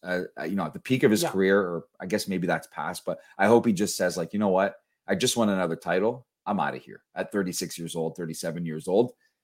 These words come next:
Speaker 1: And guess what? I'm trying to try and qualify for the P G A Tour next year. And you're gonna see me at the Masters." You know, like, shit like that would be so dope. And
Speaker 2: Could
Speaker 1: I
Speaker 2: you
Speaker 1: think it would
Speaker 2: imagine what
Speaker 1: bring
Speaker 2: it would do to P G A ratings?
Speaker 1: Oh, oh, yeah. I mean, the, the,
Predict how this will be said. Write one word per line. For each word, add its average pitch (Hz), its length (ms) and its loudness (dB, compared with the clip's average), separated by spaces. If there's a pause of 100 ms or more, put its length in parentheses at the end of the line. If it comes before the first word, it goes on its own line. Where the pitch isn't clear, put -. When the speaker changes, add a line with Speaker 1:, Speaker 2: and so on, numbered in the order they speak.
(200)
Speaker 1:
And 170 340 10
guess 143 220 8
what? 165 300 8
I'm 98 180 -2
trying 104 200 0
to 101 40 0
try 120 220 2
and 117 100 0
qualify 104 460 4
for 95 100 -2
the 85 80 -2
P 101 160 -6
G 95 200 0
A 87 60 2
Tour 117 200 -2
next 87 180 -4
year. 90 60 -6
And 90 80 -2
you're 113 100 2
gonna 135 140 2
see 139 140 -2
me 143 100 2
at 143 80 2
the 131 80 0
Masters." 147 520 -2 (220)
You 110 60 0
know, 123 140 6
like, 117 160 4
shit 165 160 2
like 107 180 4
that 95 200 4
would 85 120 -4
be 82 100 -6
so 98 300 0
dope. 82 380 -4
And 71 120 -10 (300)
Speaker 2:
Could - 160 -6
Speaker 1:
I - 20 0
Speaker 2:
you - 40 0
Speaker 1:
think - 0 -
it - 40 6
would 220 60 6
Speaker 2:
imagine 202 260 6
what 208 120 6
Speaker 1:
bring - 20 -2
Speaker 2:
it 202 60 0
would 170 100 0
do 175 160 2
to 165 100 2
P 160 200 -14
G 143 160 -8
A 139 60 -4
ratings? 120 600 -14 (380)
Speaker 1:
Oh, 107 360 8
oh, 104 300 8
yeah. 98 180 2
I 107 80 6
mean, 107 140 4
the, 110 120 4
the, 107 180 2